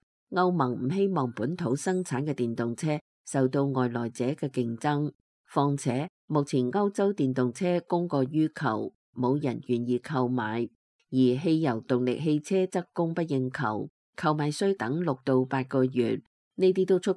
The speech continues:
進歐盟對中國嘅電動車施加高關稅，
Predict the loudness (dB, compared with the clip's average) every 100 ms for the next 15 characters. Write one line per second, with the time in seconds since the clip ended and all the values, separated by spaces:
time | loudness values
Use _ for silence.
0 | 0 -2 0 0 0 0 -2 -4 -2 0
1 | 2 0 -2 -2 -2 0 -2 -2 -4 -2
2 | -2 -2 -2 -2 0 -4 0 -2 -2 -2
3 | -2 0 0 0 -2